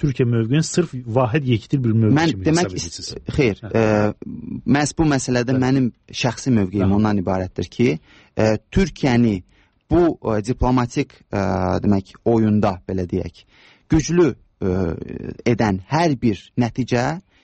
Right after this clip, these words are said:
Speaker 2: yekun nəticədə Azərbaycan üçün xeyirlidir.
Speaker 1: Hı.
Speaker 2: Və, e, yenə də demək istəyirəm, bağlı sərhədlər artıq doxsan üçüncü ildə və doxsanıncı illərin ortalarında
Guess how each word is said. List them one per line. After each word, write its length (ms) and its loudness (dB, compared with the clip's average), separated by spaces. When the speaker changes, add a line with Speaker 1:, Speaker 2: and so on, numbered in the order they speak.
Speaker 2:
yekun 400 2
nəticədə 400 -2
Azərbaycan 560 0
üçün 160 -6
xeyirlidir. 640 -6
Speaker 1:
Hı. 320 -20
Speaker 2:
Və, 140 2
e, 380 0
yenə 240 0
də 80 -2
demək 320 -2
istəyirəm, 400 -8
bağlı 280 0
sərhədlər 680 -2
artıq 380 -6
doxsan 360 0
üçüncü 340 2
ildə 240 -2
və 160 -2
doxsanıncı 460 -2
illərin 240 0
ortalarında 560 0